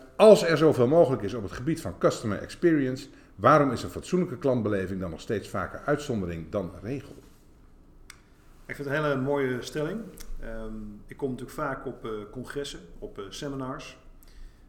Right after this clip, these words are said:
Speaker 2: En als ik daarnaar luister en kijk, denk ik van: "Wauw, geweldig. Wat zijn de mogelijkheden eigenlijk ongelooflijk die wij kunnen toepassen met elkaar." We moeten eigenlijk in de perfecte wereld leven. Als ik dan volgens thuis kom en ik ben zelf weer consument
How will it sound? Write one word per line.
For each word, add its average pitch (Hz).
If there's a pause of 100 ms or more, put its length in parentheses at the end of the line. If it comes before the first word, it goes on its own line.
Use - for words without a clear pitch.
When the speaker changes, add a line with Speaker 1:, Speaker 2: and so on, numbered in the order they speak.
Speaker 2:
En 110
als 113
ik -
daarnaar 127
luister 139
en 113
kijk, 139
denk 120
ik 110
van: - (140)
"Wauw, 110 (140)
geweldig. 104
Wat -
zijn 127
de 123
mogelijkheden 131
eigenlijk 127 (920)
ongelooflijk 127
die 113
wij 104
kunnen 107
toepassen 113
met 98
elkaar." - (340)
We -
moeten 135
eigenlijk 135
in 139
de 127
perfecte 135
wereld 117
leven. - (380)
Als -
ik -
dan 156
volgens 160
thuis 202
kom 151
en 135
ik 135
ben 135
zelf 139
weer 131
consument 143